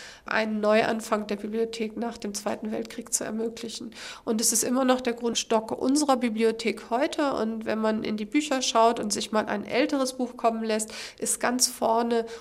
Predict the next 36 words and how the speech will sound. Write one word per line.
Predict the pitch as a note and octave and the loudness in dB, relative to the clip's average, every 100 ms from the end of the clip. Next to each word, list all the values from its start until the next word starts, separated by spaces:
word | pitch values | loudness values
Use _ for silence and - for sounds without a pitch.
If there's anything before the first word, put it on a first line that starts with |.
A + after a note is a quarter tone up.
| - | -2
oft | A3+ A#3 - - | 0 0 -2 -4
ein | A3 A3 | -2 -2
Exlibris | - - - C4 C4+ C4+ B3+ - | -2 0 2 2 2 0 0 -2
drin, | - B3+ A3 G#3+ - - - | -2 -4 -4 -6 -12 -16 -12
auf | - - - | -4 -2 0
dem | A3+ A3+ | -2 0
steht | - A#3 A3+ A3+ A#3+ | 0 0 -2 -4 -2
Rickmer | B3 A#3+ G#3+ A3 | -2 0 -2 0
Rickmers. | C4+ - C4+ B3+ B3+ | -4 0 4 6 4
Und | - A3 | 2 -2
das | A#3 - | 2 2
ist | A3+ | 4
sehr | - A#3 | 2 2
schön. | A3+ A#3+ A#3 A3+ | 0 0 0 2
Es | A3+ | 2
ist | G#3 | 2
nämlich | G#3 G#3+ A3 G#3+ | 2 -2 -2 -4
dann | A3 G#3+ | -4 -2
so | - | -4
ein | - G#3+ G#3+ | -2 -2 0
Matrose | G3+ - - A#3 A#3+ A3 A3 | -2 -2 0 2 4 4 2
in | G#3+ | 0
Matrosenanzug, | G#3 G#3 - A#3 B3 A3+ - A3 A3 A#3+ - | -2 -2 0 2 2 0 -2 2 2 0 2
aber | G#3 A#3 A#3+ | 6 6 6
mit | A3 A3 | 2 0
einem | - G#3+ G#3+ | -2 0 2
Seil | G#3+ G#3 G#3+ G#3+ A3 - - - - | 4 6 6 6 2 -6 -14 -18 -12
um | - B3 A3+ | 0 2 4
den | A3+ | 4
Matrosenanzug, | G#3 G#3 - A#3+ A3+ G#3+ G#3+ A3 G#3+ B3 A#3 | 4 0 0 0 2 0 0 0 0 -2 -2
um | A3+ | -2
die | G#3+ | 0
Schulter | - A#3+ A#3 A#3 | 0 -2 0 0
gewickelt | A3+ G3+ G3+ - - | 0 -2 -4 -4 -6
zu | - A#3+ | -4 -2
sehen. | A3+ G3 A3+ | 0 0 0